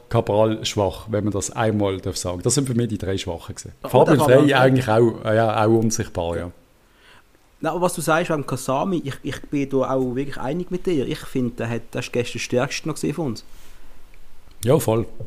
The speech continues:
Speaker 1: Ich finde
Speaker 2: Also
Speaker 1: auch, der
Speaker 2: eben
Speaker 1: Kasami ist der Beste auf dem Platz. Der, der hat
Speaker 2: o-,
Speaker 1: Welle.
Speaker 2: off-, Off-, äh, genau, er hat Welle. Er hat wirklich, er, er hat wirklich den Willen gehabt, das Ding zu gewinnen. Das hast du ihm angesehen, er ist richtig pisst gewesen gestern.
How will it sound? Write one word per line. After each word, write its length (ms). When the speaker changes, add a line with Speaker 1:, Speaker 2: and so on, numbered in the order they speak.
Speaker 1:
Ich 100
finde 200
Speaker 2:
Also 80
Speaker 1:
auch, 40
der 20
Speaker 2:
eben 20
Speaker 1:
Kasami 380
ist 100
der 40
Beste 300
auf 60
dem 60
Platz. 180
Der, 180
der 120
hat 100
Speaker 2:
o-, 40
Speaker 1:
Welle. 300
Speaker 2:
off-, 80
Off-, 240
äh, 80
genau, 260
er 200
hat 200
Welle. 240
Er 220
hat 140
wirklich, 260
er, 140
er 180
hat 160
wirklich 220
den 180
Willen 300
gehabt, 260
das 140
Ding 240
zu 80
gewinnen. 360
Das 120
hast 160
du 60
ihm 100
angesehen, 400
er 140
ist 120
richtig 320
pisst 300
gewesen 160
gestern. 340